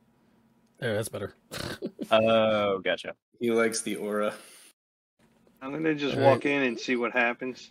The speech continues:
Speaker 1: Well, when we're ready to go, I'm gonna pop a, uh,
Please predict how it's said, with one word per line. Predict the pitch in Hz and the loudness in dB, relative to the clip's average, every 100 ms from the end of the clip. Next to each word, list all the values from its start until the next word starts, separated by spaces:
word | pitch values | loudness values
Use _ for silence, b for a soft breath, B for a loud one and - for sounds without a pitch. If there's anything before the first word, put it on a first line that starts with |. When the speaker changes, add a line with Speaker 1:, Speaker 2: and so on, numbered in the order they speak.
| - | 0
Speaker 1:
Well, | 131 127 | 4 4
when | - 131 | 4 4
we're | 139 | 6
ready | 139 139 | 6 4
to | 123 | 4
go, | 131 127 117 | 2 2 2
I'm | |
gonna | 120 113 | 0 -2
pop | - 127 113 107 | -4 -2 -2 -2
a, | 113 104 101 101 | -4 -4 -4 -4
uh, | 101 101 98 | -4 -4 -6